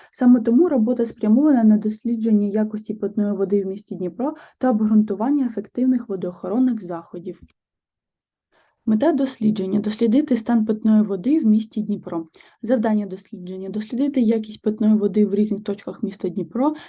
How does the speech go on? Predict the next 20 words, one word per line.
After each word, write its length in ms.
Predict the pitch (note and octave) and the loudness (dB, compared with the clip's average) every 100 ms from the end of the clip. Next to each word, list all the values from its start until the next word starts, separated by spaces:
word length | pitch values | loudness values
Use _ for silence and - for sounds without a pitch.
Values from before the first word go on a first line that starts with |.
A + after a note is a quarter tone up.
| - | -4
Та 120 | G#3+ | 0
друге: 360 | G3 C4 E4 C4+ | 2 2 2 2
оцінити 480 | B3 - A#3+ A3 | 0 2 2 2
покращення 680 | G#3+ G#3 G#3+ A3 G#3+ G#3+ G3+ | -2 -4 -2 -2 0 -2 -2
якості 480 | G3+ G#3 G#3+ G#3+ G#3+ | -2 -4 -6 -8 -8
питного 420 | G#3+ G#3+ G3 F#3+ | -8 -8 -6 -6
водопостачання 880 | F#3 F3 F3 F#3 - F3+ B3 C#4+ C4 | -4 -6 -6 -10 -10 -6 2 4 4
за 80 | G#3+ | 4
допомогою 440 | G#3 G#3+ G#3 F#3+ | 2 2 2 2
озонування 680 | F#3+ F3+ F3 F3 G3 C#4 C4 - - - | -2 -2 -2 -2 2 2 2 -2 -20 -14
та 80 | - | -10
хлорування 600 | F#3+ F#3 F#3 A3+ A#3 G#3 | -6 -6 -2 2 2 2
води. 360 | G3 D#3+ E3 - - - - | -4 -6 -8 -10 -20 -8 0
На 80 | |
рисунку 400 | A3 - C4+ A#3+ | 0 4 2 2
один 320 | G#3+ G#3 D#4 D4 | 0 4 4 4
зображені 500 | A3+ A3 A#3 A3 G#3+ | 2 0 0 0 0
проби 280 | G#3+ A#3+ | 0 -2
питної 380 | A3+ - G3 G#3 | -4 -6 -6 -6
води. 380 | F#3+ F3+ D#3+ | -6 -8 -8